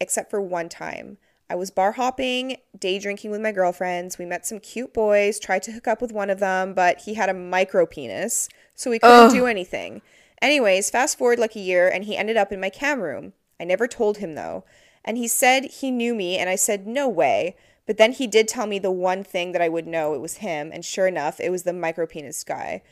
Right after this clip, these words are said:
Speaker 1: So sad he actually goes on those sites because he can't do anything. Also, he was so hot. Such a loss.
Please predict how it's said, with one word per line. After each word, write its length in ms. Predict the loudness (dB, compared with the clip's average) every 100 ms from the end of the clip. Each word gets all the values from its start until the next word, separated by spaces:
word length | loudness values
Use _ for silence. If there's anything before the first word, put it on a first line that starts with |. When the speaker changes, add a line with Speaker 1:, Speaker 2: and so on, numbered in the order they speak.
| _ _
Speaker 1:
So 280 | -6 2 2
sad 300 | 2 2 2
he 100 | 4
actually 320 | 2 2 0
goes 180 | 2 2
on 100 | 0
those 160 | -4 -4
sites 300 | -2 -4 -4
because 260 | -10 -10
he 100 | -10
can't 300 | -10 -8 -8
do 160 | -6 -6
anything. 600 | -6 -10 -10 -12 -12 -14 -20 _ _ 0
Also, 300 | 2 4 0
he 160 | 2
was 140 | 2 2
so 500 | 2 6 8 8 8
hot. 400 | 4 2 2 -4 _
Such 320 | -6 -4 -2
a 40 | -2
loss. 600 | -4 -4 -6 -8 -10